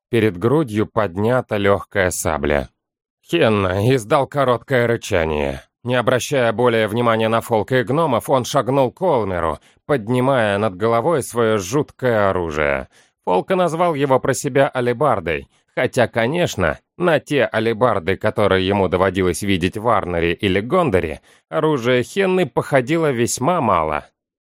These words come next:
Уцелевшие прислужники Хенны вновь ринулись на Фолка и его спутников, бессмысленно жертвуя собой.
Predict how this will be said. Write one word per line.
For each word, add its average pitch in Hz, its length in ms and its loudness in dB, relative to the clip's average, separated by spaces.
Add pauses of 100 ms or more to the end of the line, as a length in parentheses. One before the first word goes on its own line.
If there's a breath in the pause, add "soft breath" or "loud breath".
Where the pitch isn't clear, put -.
(180)
Уцелевшие 120 800 0
прислужники 120 720 0
Хенны 127 400 0
вновь 123 380 -2
ринулись 139 500 0
на 131 140 0
Фолка 127 500 0
и 135 120 0
его 143 260 0
спутников, 104 760 -2
бессмысленно 117 960 0
жертвуя 117 600 0
собой. 90 680 -2